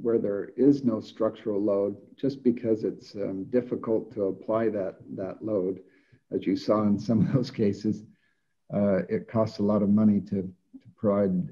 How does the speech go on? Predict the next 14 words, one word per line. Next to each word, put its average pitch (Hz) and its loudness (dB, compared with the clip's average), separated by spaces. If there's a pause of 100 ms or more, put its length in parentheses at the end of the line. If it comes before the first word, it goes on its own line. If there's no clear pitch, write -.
a 104 -6
dead 107 0
weight. 101 0 (840)
Uh, 98 -2
so 107 0 (100)
most 139 2
of - -4
our 123 4
tests 113 0
have, 107 0 (420)
have 107 -4
not 139 2
involved 101 2
any 101 0